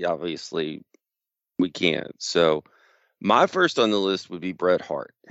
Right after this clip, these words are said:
'cause I think he's a historian. He respects the business, and he has a lot of stories to tell. And he certainly has a distinct philosophy about how the business ought to be treated.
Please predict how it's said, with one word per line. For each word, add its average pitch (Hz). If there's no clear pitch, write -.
'cause 101
I 107
think 120
he's 101
a 90
historian. 98
He 95
respects 85
the 90
business, 87
and 95
he 95
has 92
a 90
lot 85
of 82
stories 78
to -
tell. -
And 87
he 92
certainly 110
has 90
a 85
distinct 85
philosophy 82
about 73
how 76
the 78
business 82
ought 76
to 69
be 71
treated. -